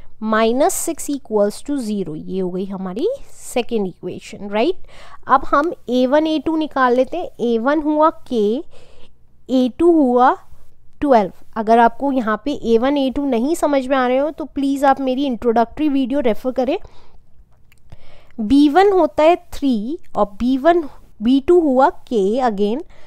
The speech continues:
सी वन हुआ माइनस थ्री and सी टू हुआ माइनस का सिक्स, राइट। अब देखिए, अब हमारा for no solution क्या, क्या होता था?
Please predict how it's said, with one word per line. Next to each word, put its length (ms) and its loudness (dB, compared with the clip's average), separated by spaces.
सी 380 4
वन 220 4
हुआ 240 4
माइनस 540 0
थ्री 340 -4
and 280 0
सी 340 -2
टू 180 2
हुआ 400 0
माइनस 580 -4
का 160 -4
सिक्स, 640 -10
राइट। 220 -2
अब 160 6
देखिए, 300 -2
अब 260 2
हमारा 440 0
for 760 2
no 160 4
solution 640 2
क्या, 240 6
क्या 160 6
होता 300 6
था? 140 2